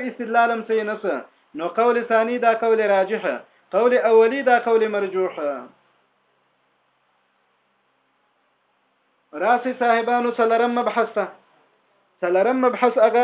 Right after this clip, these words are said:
موږ او تاسې ویلي وو په لفظ د الله کې ده. نو وبیایئ چې لکه څنګه چې په ذات د الله تعالی کې عقول متحیر دي. لکه رشید البیان والا ویلي دي چې نه جسم نه جوهر ده،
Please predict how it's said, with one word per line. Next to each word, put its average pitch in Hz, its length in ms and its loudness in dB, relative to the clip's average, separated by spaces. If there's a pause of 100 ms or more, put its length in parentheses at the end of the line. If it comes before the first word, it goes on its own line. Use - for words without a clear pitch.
موږ 240 160 2
او 226 120 4
تاسې 233 260 0
ویلي 247 280 0
وو 247 140 0
په 233 120 -2
لفظ 233 340 0
د 226 40 4 (140)
الله 220 300 6
کې 147 220 -6
ده. 123 80 -6 (1000)
نو 160 220 -6
وبیایئ 220 540 2 (680)
چې 175 60 -6 (100)
لکه 190 260 -2
څنګه 254 320 0
چې 247 160 -6
په 233 140 2
ذات 240 240 2
د 247 40 -2 (140)
الله 240 200 2
تعالی 233 340 0
کې 240 100 -8
عقول 226 380 0
متحیر 202 580 -2
دي. 127 160 -16 (800)
لکه 190 300 -6
رشید 214 340 -6
البیان 233 480 2
والا 240 260 0
ویلي 240 280 -2
دي 202 140 -10 (720)
چې 190 140 -8
نه 208 80 -6
جسم 262 360 -4
نه 240 100 -4
جوهر 233 460 0
ده، 151 180 -4